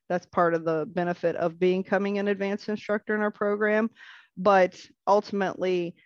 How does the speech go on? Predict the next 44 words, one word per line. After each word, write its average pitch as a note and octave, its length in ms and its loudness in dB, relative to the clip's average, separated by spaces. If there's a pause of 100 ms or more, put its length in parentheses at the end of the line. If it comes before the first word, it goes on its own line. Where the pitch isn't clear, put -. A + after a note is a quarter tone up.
(240)
um, F3 420 0 (140)
I F#3 140 4
let F#3 320 4
anybody G#3 680 0 (200)
have F#3+ 260 -4
their G3 140 -2
say G3 260 -4
so. G3+ 260 -2
Like, E3+ 240 -2
if, E3 140 -8 (120)
you F3+ 140 -6
know, D#3+ 160 -2
e-, - 120 -2
even G3+ 400 6
if G#3 160 0
you're G3 100 2
an F#3+ 60 -2
instructor F3+ 560 -4
in F3 60 -6
training, G3+ 340 -2
you're E3+ 120 0
like, D#3+ 140 2
"Hey, A3 220 2
I - 20 -2
got F#3 160 2
this F3 160 -2
idea." F#3+ 300 2 (300)
I'm A#3 240 4
willing G#3 320 0
to F3+ 60 -4
listen. E3+ 360 -4
I, F#3 320 4
you F#3 160 -4
know, E3 60 -4
I F#3 160 0
wanna F#3 240 -4
hear F3+ 260 -4
what E3+ 160 0
our E3 140 0
instructors E3 540 -6
have D#3 240 -2
to E3+ 100 -8
say, E3+ 500 0 (460)
um, D#3 500 -4